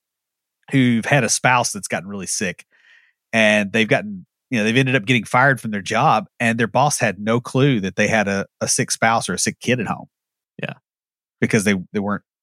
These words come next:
Speaker 1: honest and open about it.
Speaker 2: I will, I will tell you, I have been through a divorce and through a few breakups in my time, and I have learned that, uh, when the, the person who is initiating it isn't you, and they say,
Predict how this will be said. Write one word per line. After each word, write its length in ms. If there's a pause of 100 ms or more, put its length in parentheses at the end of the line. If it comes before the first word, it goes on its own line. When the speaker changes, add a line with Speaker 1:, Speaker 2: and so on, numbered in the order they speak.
(120)
Speaker 1:
honest 360
and 80
open 240
about 260
it. 80 (580)
Speaker 2:
I 120
will, 260
I 120
will 160
tell 200
you, 200
I 140
have 340 (480)
been 180
through 180
a 20
divorce 720
and 280
through 380 (220)
a 40
few 180
breakups 560
in 140
my 140
time, 420 (680)
and 340
I 80
have 200
learned 440 (120)
that, 320 (220)
uh, 340 (120)
when 240
the, 400
the 80
person 440
who 200
is 420 (840)
initiating 580
it 200
isn't 260
you, 440
and 340
they 120
say, 680